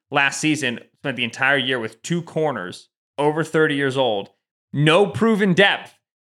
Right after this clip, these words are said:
and just vibed, just lived on a razor's edge and, and, and didn't run into a problem. Darius Slay and James Bradbury, who, uh, uh, Sheil went through this a few weeks ago on a mailbag episode.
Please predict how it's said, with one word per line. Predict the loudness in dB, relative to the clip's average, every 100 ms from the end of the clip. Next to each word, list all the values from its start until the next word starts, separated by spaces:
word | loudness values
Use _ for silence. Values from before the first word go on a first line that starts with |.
| _ 0
and | 0
just | 2 0 2
vibed, | 2 4 2 0 -4 -18 _ _ _ -4
just | 0
lived | 2 4 4 4
on | 2
a |
razor's | 4 4 4 2 2
edge | 4 4 0 -6
and, | -2 2
and, | 2 2 0 0
and | 0 2
didn't | 2 2
run | 2
into | 2 2
a |
problem. | 2 0 0 -4
Darius | 0 2 2 2
Slay | -2
and | -2
James | -4 -2
Bradbury, | 0 0 0 -2 -2 -6 _ _
who, | 4 4 2 0
uh, | 0 0 0
uh, | 0 0
Sheil | -2 -2 0
went | -2
through | -4 -6
this | -8
a | -8
few | -10 -8
weeks | -8 -6
ago | -6
on | -4
a |
mailbag | -4 -2 0 0
episode. | -4 -6 -6 -8